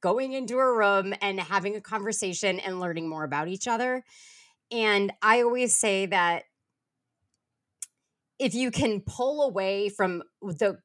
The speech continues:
conversation about, "How are you and what do you do?" which are really low dopamine inducing questions,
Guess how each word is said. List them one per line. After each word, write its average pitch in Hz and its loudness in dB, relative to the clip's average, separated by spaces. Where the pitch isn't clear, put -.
conversation 208 -2
about, 170 -2
"How 294 2
are 359 2
you 196 2
and 165 -4
what 240 2
do 247 -6
you 247 -6
do?" 220 -2
which 175 -6
are 175 -2
really 190 0
low 170 0
dopamine 165 -2
inducing 156 -4
questions, 214 -4